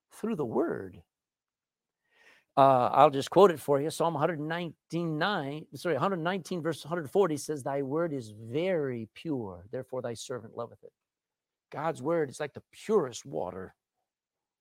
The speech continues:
John seventeen seventeen, Jesus praying, "Sanctify them through thy truth. Cleanse them by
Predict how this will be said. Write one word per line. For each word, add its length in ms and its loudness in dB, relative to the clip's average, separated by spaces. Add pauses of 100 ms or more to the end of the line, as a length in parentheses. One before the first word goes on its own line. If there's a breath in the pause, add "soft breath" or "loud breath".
John 240 0
seventeen 500 -4
seventeen, 640 -4
Jesus 380 -10
praying, 360 -4 (180 soft breath)
"Sanctify 720 -2
them 180 -2
through 280 -6
thy 180 -2
truth. 360 -6 (600)
Cleanse 360 2
them 180 -4
by 360 0